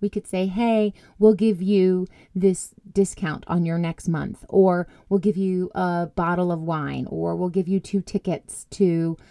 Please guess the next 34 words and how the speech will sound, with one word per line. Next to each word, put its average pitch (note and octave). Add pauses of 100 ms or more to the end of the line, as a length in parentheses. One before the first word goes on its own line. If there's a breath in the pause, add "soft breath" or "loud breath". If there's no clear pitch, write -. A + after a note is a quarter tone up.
(240 soft breath)
see G3
a E3
baseball F3+
game D3
or F#3+
something, C4 (280 loud breath)
something D4
where G3
there's F3+
some F3+
incentive F3+ (340 loud breath)
when F#3
they E3+
bring E3
you D3
a D#3+
referral. D3+
So -
that's E3+
a F3+
referral F3
program G#3
or D#3
an D3+
affiliate G3+
program, E3+
and D#3+
it's F#3
free, C4
so F#3
take A#3
advantage G3
of C#3
it. -